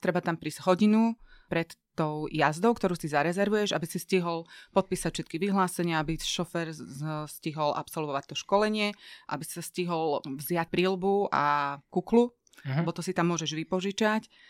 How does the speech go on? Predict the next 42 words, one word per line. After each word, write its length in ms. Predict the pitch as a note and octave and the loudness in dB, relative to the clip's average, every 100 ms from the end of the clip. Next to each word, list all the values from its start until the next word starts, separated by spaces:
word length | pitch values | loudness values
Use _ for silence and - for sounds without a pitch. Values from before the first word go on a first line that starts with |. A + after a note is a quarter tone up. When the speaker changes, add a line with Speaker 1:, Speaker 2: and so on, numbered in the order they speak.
| - - | -20 -14
Speaker 1:
lebo 180 | D3+ D#3 | -10 -6
je 100 | D#3+ | -6
to 120 | D3 | -6
povinné 680 | - D3 G3+ G#3+ G#3+ G#3+ G#3+ | -4 0 2 2 0 -4 -6
a 180 | - C#3+ | -6 -8
vlastne 300 | C#3+ D3 D#3 - _ - | -10 -10 -10 -10 _ -2
asi 240 | G3+ - | -2 0
hodinu 340 | D3+ D#3 D#3+ D3 | -4 -2 -4 -4
to 80 | |
trvá 260 | D3 D3+ D3 | -4 -2 -2
tá 160 | C3+ C#3 | -2 -6
predpríprava 720 | - D3 - - - C#3+ C3+ | -6 -6 -6 -10 -6 -4 -2
na 140 | - | -4
tú 160 | D3+ D3 | -8 -8
jazdu. 380 | C3+ C3+ B2+ C#3+ _ _ - | -8 -8 -10 -12 _ _ -6
A 180 | C3 B2+ _ | -4 -4 _
stanú 320 | - - F3 D#3+ | -16 -4 -2 -2
sa 140 | - | -4
ti 240 | B2+ B2+ - | -10 -10 -12
veci, 340 | D3 C3 - | -10 -10 -8
že 100 | C3 | -10
musíš 300 | C3+ C#3 C#3+ | -6 -8 -8
meniť 280 | C3 C#3+ C#3+ | -8 -6 -6
auto. 340 | C3+ C#3+ - C#3 - - A#2 C#3+ D#3+ | -4 -6 -6 -10 -2 4 6 8 6
Speaker 2:
<laughs> 640 | A3+ - A3 B3 - - - | 4 -6 -6 -4 -6 -10 -10
A 80 | C3 | -4
ty 80 | |
si 160 | D3+ D#3 | -2 0
bola 180 | C#3+ D#3 | 6 8
vlastne 280 | D3 D3 D3+ | 6 4 2
odtedy, 240 | D3+ C3+ | 2 0
odkedy 320 | B2 - C3 | -2 -4 -6
si 80 | B2 | -4
mala 160 | B2+ B2 | -4 -4
tú 80 | B2+ | -2
darčekovú 400 | A#2 A2 C3+ B2 | -4 -2 -4 -4
poukážku, 380 | A2+ A2+ A#2+ A#2+ | -6 -8 -8 -8
odtedy 260 | A2+ A#2 | -8 -6
si 140 | A2 A#2+ | -6 -6
bola 320 | G#2+ C#3+ F#3 | -2 -2 -2
opäť? 380 | - G#2+ F3 - | -6 -2 -2 -2
Či 180 | - | -4